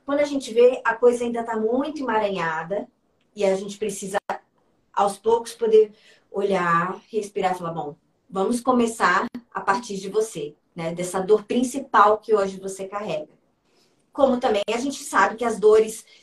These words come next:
essas dores físicas também que se apresentam, né? Fibromialgia, uma série de pacientes com essas questões,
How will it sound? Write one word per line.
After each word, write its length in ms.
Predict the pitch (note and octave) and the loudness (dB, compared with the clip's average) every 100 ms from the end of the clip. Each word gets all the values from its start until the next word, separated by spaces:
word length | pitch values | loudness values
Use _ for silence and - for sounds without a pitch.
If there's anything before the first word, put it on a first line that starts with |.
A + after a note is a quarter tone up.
| _ | _
essas 260 | G3 G#3 F#3 | -6 -6 2
dores 280 | G#3+ G#3 - | 4 4 -4
físicas 400 | A#3+ B3 - G#3+ | -8 -4 -2 0
também 260 | G#3 G3+ | 0 -4
que 80 | G#3+ | -6
se 120 | - | -4
apresentam, 840 | G3 G#3+ G3+ F#3 F#3+ F#3 - B3+ - _ _ | -4 -2 -4 -2 -2 -4 -6 -10 -10 _ _
né? 140 | F#3 | -8
Fibromialgia, 1300 | F#3 C4 A#3+ C4 B3 A#3 A3 F#3+ G3 A3+ A#3 G3+ F#3 - _ _ | -6 -4 0 0 2 0 0 -6 -6 -4 0 0 0 -2 _ _
uma 100 | G3 | -8
série 380 | G3 A#3+ B3+ C4 | -2 2 4 2
de 100 | - | -4
pacientes 560 | A3 A3 A#3 A3 A3+ | -4 -4 -4 -6 -6
com 160 | - G#3+ | -6 -4
essas 280 | G3 G#3 - | -4 -6 -8
questões, 560 | G3+ F#3+ G3 G3 B3 | -8 -8 -6 -6 -8